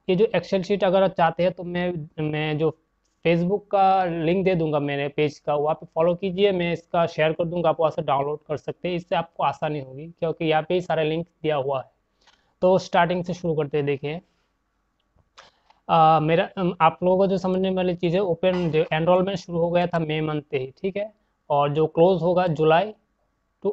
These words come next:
अगस्त, क्योंकि सारे कोर्स vary करता है अलग, कुछ course का जुलाई में enroll ख़त्म हो जाएगा, कुछ का अगस्त में,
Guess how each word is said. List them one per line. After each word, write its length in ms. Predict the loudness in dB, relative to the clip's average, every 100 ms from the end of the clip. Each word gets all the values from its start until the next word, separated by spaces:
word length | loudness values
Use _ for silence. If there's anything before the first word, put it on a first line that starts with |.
| 0
अगस्त, 400 | 0 0 -4 -14 -20 _
क्योंकि 500 | -2 0 -2 -4 _ 2
सारे 220 | 4 4
कोर्स 320 | 0 -4 -6 -6
vary 320 | -2 -2 -2
करता 240 | -2 0
है 80 | 0
अलग, 200 | 2 -2 -4
कुछ 120 | -8
course 480 | _ -6 -4 -6 _ 0
का 240 | 0 0 -10 _ 2
जुलाई 200 | 4 4
में 320 | 2 0 -2
enroll 340 | -2 0 0
ख़त्म 440 | -2 -8 -6 -2 -2
हो 140 | -2
जाएगा, 260 | 0 2 0
कुछ 220 | -2 -6
का 120 | -8
अगस्त 440 | -6 -4 -6 -6
में, 80 | -20